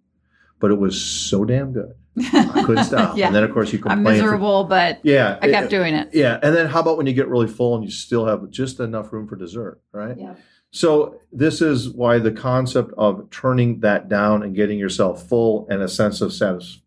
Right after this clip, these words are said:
Speaker 1: being satisfied really turns out to be a key. Now, what's interesting is in this medication,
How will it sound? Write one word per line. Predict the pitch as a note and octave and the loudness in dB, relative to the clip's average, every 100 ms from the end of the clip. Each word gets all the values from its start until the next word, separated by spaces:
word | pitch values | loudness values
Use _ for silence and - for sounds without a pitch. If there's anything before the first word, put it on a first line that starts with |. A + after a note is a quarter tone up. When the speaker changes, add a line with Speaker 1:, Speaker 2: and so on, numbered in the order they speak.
| - | -8
Speaker 1:
being | G2+ F#2 | -4 -4
satisfied | - A#2 A#2 - G2+ F2+ - _ _ - _ - | 0 2 0 0 0 0 -2 _ _ -20 _ 0
really | A2+ A2+ | 2 2
turns | A2 A#2 G#2 | 2 -2 2
out | G#2 F#2+ | 0 0
to | |
be | F#2+ F2 | -6 -8
a | |
key. | - E3 A#2+ | -2 2 2
Now, | F#2+ C3 F#2+ - _ - | 4 2 0 -4 _ -2
what's | A2 | 2
interesting | F3+ F#3 D3+ B2 B2 A2 | 2 2 2 2 2 -2
is | A2 A#2+ G#2+ - - | 2 2 2 -2 -8
in | - A2+ | -6 -2
this | G#2 A#2+ | -2 0
medication, | A2 A2 A#2 G#2 - G2 F#2+ | 0 2 0 0 -2 -4 -6